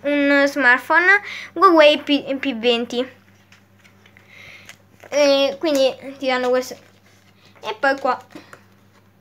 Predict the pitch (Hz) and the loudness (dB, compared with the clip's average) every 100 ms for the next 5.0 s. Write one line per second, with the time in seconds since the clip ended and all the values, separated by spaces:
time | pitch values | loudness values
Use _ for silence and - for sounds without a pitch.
0 | _ _ _ _ _ _ _ _ 269 247 | _ _ _ _ _ _ _ _ -2 -2
1 | 240 359 - 254 254 240 233 - 240 - | 2 2 2 0 0 -2 -2 -2 -6 -6
2 | - _ _ _ _ _ _ _ _ _ | -18 _ _ _ _ _ _ _ _ _
3 | 240 226 214 233 - - - 247 240 - | -14 -12 -8 -8 -8 -14 -10 -8 -10 -16
4 | _ _ _ _ - _ - 381 262 | _ _ _ _ -20 _ -4 0 0